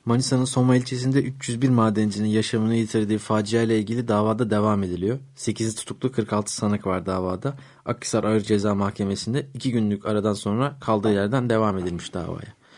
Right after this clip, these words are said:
Duruşmada bu sefer makine mühendisi Tolga Bayar dinlenmiş. Üretim baskısı olduğunu itiraf etmiş kendisi. Akhisar Ağır Ceza Mahkemesi'nde görülen davada ifade veren makine mühendisi Tolga Bayar diyor T yirmi dördün haberinde.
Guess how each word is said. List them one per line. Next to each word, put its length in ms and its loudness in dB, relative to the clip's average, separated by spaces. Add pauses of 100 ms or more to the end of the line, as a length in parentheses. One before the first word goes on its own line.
(360)
Duruşmada 440 4
bu 60 -2
sefer 400 0 (160)
makine 300 2
mühendisi 440 4
Tolga 320 2
Bayar 280 4 (260)
dinlenmiş. 560 -4 (440)
Üretim 320 8
baskısı 360 2
olduğunu 340 0 (100)
itiraf 400 -6
etmiş 220 -10
kendisi. 400 -8 (600)
Akhisar 380 4
Ağır 180 8
Ceza 300 6
Mahkemesi'nde 580 2
görülen 420 2
davada 460 4
ifade 440 2
veren 240 2
makine 340 0
mühendisi 440 -4
Tolga 340 0
Bayar 320 4
diyor 160 -8
T 100 -2
yirmi 240 0
dördün 220 -2
haberinde. 500 -2